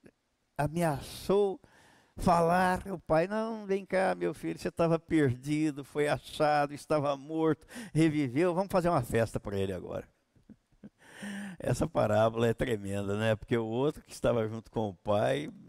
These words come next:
não foi solidário à alegria do pai, ao retorno do irmão. É assim a vida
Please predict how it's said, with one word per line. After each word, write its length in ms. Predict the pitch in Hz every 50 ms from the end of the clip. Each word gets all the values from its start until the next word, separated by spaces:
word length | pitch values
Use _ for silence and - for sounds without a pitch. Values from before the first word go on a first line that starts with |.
| - - -
não 440 | - - 117 117 120 120 135 143 127
foi 220 | - - 127 123
solidário 1120 | - - - 127 127 123 120 95 90 92 98 107 117 117 117 113 104 98 101 98 90 95
à 320 | 98 98 101 107 107 110
alegria 640 | 117 113 113 107 95 87 - 92 98 113 120 113 104 95
do 140 | 92 90 82 _ _
pai, 460 | - 90 87 90 95 95 95 92 - _ - - _ _
ao 160 | - 110 113
retorno 960 | 107 123 123 110 - _ _ _ _ - 113 113 120 120 120 113 104 107 98 90
do 160 | 87 95 95
irmão. 680 | 95 92 85 80 85 85 87 90 90 90 90 92 92 _ _ _ _ _ _ _ _ _ _ _ _ _ _ _ _ _ _ _ _ _ _ _ _ _ _ _ _ _ _ _ _ _ _ -
É 120 | 110 113
assim 280 | 156 - - - 131 139
a 80 | 127 98
vida 340 | 87 95 107 110 127 110